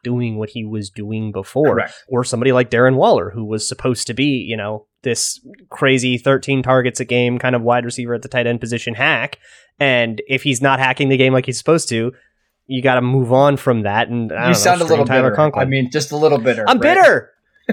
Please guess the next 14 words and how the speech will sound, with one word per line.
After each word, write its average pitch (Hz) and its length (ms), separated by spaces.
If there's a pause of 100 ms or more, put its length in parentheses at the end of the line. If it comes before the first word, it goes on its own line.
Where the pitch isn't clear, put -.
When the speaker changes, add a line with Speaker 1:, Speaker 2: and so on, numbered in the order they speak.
(160)
Speaker 1:
I'm 220 160
bitter. 269 380
I 135 100
should 208 240
have 247 140
done, 233 400
I 170 100
should 226 220
have 240 100
been 247 140
Speaker 2:
That's 247 160
okay. 254 160
Speaker 1:
stupid. 147 260 (560)
Speaker 2:
But - 160